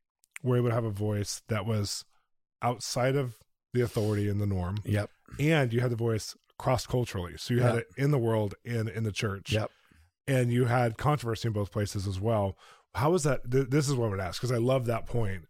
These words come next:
Speaker 1: But then when you look at practically for your family, how did your family navigate that? Was that hard for them?
Speaker 2: Um, not, oh, <sighs> generally speaking, it wasn't hard at all.
Speaker 1: Good.
Speaker 2: I mean, we just, we just saw it as a, as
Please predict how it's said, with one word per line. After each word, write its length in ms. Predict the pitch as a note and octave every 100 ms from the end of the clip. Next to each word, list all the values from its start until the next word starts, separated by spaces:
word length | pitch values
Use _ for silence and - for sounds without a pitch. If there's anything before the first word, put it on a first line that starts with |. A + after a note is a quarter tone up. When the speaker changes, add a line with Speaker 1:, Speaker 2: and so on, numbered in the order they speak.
| -
Speaker 1:
But 400 | A#2 B2+ A2 G#2+
then 160 | A#2+
when 100 | A#2
you 120 | A2 A2
look 180 | A2+
at 140 | A2+ -
practically 400 | - A2+ - G#2+
for 160 | -
your 80 | G2+
family, 340 | - A2 G#2 G2
how 140 | A2+
did 100 | B2+
your 80 | B2
family 340 | - A2 G#2+
navigate 440 | F#2+ F2+ F2+ F2+ -
that? 200 | F#2 F#2
Was 120 | A2
that 160 | F2+
hard 260 | - G#2+ G#2+
for 140 | -
them? 260 | B2 C3 B2+ -
Speaker 2:
Um, 320 | D3 E3 D#3+
not, 460 | A#2 D#3+ F#3+ A3+ A3
oh, 300 | - B2+ C3+
<sighs> 640 | F#2+ - - - - C3
generally 380 | A#2 E3+ F#3+ C#3
speaking, 280 | - C3+ C3
it 80 | A2+
wasn't 260 | A2 A2 G2+
hard 200 | G#2+ G2
at 60 |
all. 160 | G2 A#2+
Speaker 1:
Good. 200 | G2+ F#2
Speaker 2:
I 80 | A2+
mean, 180 | A#2 A#2
we 100 | C#3
just, 380 | C3 G#2+ -
we 140 | C3+ D3
just 200 | C3+ -
saw 200 | A#2 A2+
it 80 | G#2+
as 120 | F#2+
a, 220 | G2 F2+ _ _ _ _ _ _ -
as 920 | A2 G#2+ G2+ F#2 F2+ F2+ - - -